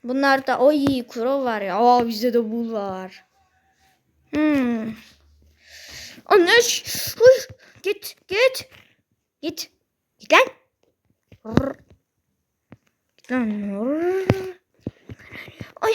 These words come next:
ah, öldüm. Poco. Oha, Poco Loco öldüremedi beni. Kanka ben kaçmak z-, ya,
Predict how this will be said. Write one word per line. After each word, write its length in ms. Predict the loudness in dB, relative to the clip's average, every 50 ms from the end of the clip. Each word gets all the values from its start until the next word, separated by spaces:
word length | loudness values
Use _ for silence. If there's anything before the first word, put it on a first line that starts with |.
| -2 -6 _ -12 -4
ah, 260 | 0 2 2 2 0 -8 -14 -4 0
öldüm. 520 | 2 2 2 4 4 2 2 2 -6 -8 -20 -20 _ _ _ _ _ _ _ _ _ _ -6
Poco. 640 | 0 0 0 2 4 4 6 6 6 4 2 0 -8 _ _ _
Oha, 500 | -20 -20 -18 -16 -12 -8 -8 -8 -8 -10 -10
Poco 260 | -12 -10 -8 -6 -4
Loco 540 | -2 -2 2 2 0 0 0 -4 -6 -4 -4
öldüremedi 560 | -6 -6 -6 -6 -6 -4 -4 -6 -8 -10 -12
beni. 180 | -16 -18 -20 _ _ _ _ _ -12 -12 -12 _ _ _ _ _ _ _ _ _ _ _ _ _ _ _ _ _ -20 -20 -20 _ _ _ _ _ _ _ -20 _ _ _ _ _ _ _ _ _ _ _ _ _ _ _ -14
Kanka 260 | -12 -10 -8 -8 -8
ben 140 | -8 -8 -8
kaçmak 460 | -10 -12 -14 -16 -16 -14 -14 -16 -16
z-, 100 | -18 -20 _ _ _ -18 -18 -18 -18 _ _ _ _ _ _ -12 -2 0
ya, 100 | 0 0